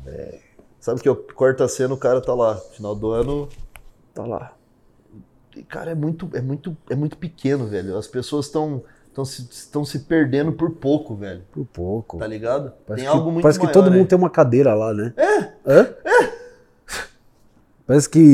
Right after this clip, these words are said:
Speaker 1: eu vestindo a camiseta do cara,
Speaker 2: É.
Speaker 1: ele vai me ligar dia seguinte e falar: obrigado, irmão.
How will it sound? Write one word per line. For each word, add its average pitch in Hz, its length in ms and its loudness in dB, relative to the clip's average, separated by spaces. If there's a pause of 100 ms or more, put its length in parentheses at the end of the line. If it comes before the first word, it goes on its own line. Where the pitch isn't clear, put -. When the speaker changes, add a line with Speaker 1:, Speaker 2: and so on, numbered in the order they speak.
Speaker 1:
eu 165 180 12
vestindo 143 420 4
a 170 40 6
camiseta 156 480 4
do 143 100 0
cara, 175 640 6
Speaker 2:
É. 180 40 6
Speaker 1:
ele - 80 6
vai 160 120 8
me 175 100 4
ligar 156 240 8
dia 151 120 6
seguinte 147 340 2
e - 20 -10
falar: 147 220 8
obrigado, 147 440 10
irmão. 123 440 6